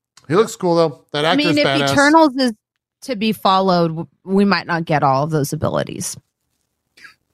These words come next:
Speaker 1: True.
Speaker 2: 'Cause I'm ju-, I'm not
Speaker 1: No, you're,
Speaker 2: <laughs> just,
Speaker 1: no, you're
Speaker 2: don't
Speaker 1: right.
Speaker 2: let, I'm
Speaker 1: You're
Speaker 2: not
Speaker 1: right.
Speaker 2: trying to be shady, but, like, the Eternals in the comics have a very different set of skills
Speaker 1: You're
Speaker 2: than
Speaker 1: totally
Speaker 2: what
Speaker 1: right.
Speaker 2: they
Speaker 1: They
Speaker 2: had
Speaker 1: can
Speaker 2: in
Speaker 1: pick
Speaker 2: the
Speaker 1: and
Speaker 2: movie.
Speaker 1: choose and make 'em do whatever. Yeah.
Speaker 2: Yeah.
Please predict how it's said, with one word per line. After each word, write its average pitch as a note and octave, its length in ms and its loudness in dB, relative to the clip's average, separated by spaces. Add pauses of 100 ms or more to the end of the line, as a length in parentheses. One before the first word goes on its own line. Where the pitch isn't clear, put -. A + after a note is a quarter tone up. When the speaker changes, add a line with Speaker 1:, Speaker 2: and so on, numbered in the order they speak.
(1500)
Speaker 1:
True. F3 300 0 (380)
Speaker 2:
'Cause D#4 400 0 (200)
I'm G#4+ 180 -4
ju-, A#4+ 160 2
I'm G#4 140 -4
not C5+ 340 2
Speaker 1:
No, A3 80 4
you're, A3 140 4
Speaker 2:
<laughs> - 0 -
just, - 100 -8
Speaker 1:
no, - 120 2
you're G#3 100 4
Speaker 2:
don't G#3+ 100 4
Speaker 1:
right. F3+ 180 2
Speaker 2:
let, C#4+ 140 -4 (200)
I'm B3+ 140 -14
Speaker 1:
You're F4 100 -2
Speaker 2:
not G4+ 60 4
Speaker 1:
right. - 140 2
Speaker 2:
trying F#4+ 160 0
to G4+ 60 -6
be D#4 100 -2
shady, D#4+ 300 0
but, C4 120 0
like, A#3+ 160 0
the C4+ 140 2
Eternals C4+ 580 2 (120)
in A#3 140 -8
the G#3+ 80 -4
comics G#3+ 520 -4 (220)
have G3+ 220 0
a G3+ 100 2
very G3+ 500 -2
different G#3+ 480 0
set G3+ 160 2
of F#3 100 -2
skills F3+ 340 -6
Speaker 1:
You're E3+ 100 0
Speaker 2:
than F3+ 80 0
Speaker 1:
totally F3 200 4
Speaker 2:
what D3 40 2
Speaker 1:
right. C#3+ 180 -2
Speaker 2:
they - 0 -
Speaker 1:
They D#3+ 60 4
Speaker 2:
had D3 80 2
Speaker 1:
can E3 100 -2
Speaker 2:
in D3+ 40 -8
Speaker 1:
pick E3+ 120 0
Speaker 2:
the E3+ 60 -2
Speaker 1:
and A#2 60 -2
Speaker 2:
movie. B2+ 60 -4
Speaker 1:
choose D#3 220 0
and C3 80 -4
make C3 180 -2
'em A#2+ 120 -6
do A#2 140 -2
whatever. G#2 360 -6 (160)
Yeah. G#2 120 0
Speaker 2:
Yeah. - 80 0